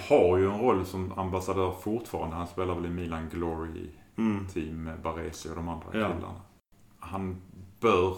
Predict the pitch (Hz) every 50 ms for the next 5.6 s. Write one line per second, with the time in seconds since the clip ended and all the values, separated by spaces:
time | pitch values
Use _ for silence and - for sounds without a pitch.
0 | - - - - _ _ - - 151 156 156 131 113 - 120 110 - - - -
1 | 127 113 - 117 110 110 - 139 117 113 135 131 98 90 90 92 87 - 98 90
2 | - - 113 113 104 95 95 107 120 127 - 98 87 - 107 101 101 98 98 107
3 | 107 104 107 107 104 104 107 107 104 104 104 98 98 - 110 107 98 107 110 117
4 | 117 104 92 101 101 104 104 104 98 107 107 107 95 92 101 98 110 110 - 90
5 | 82 - - - - 117 117 107 98 98 95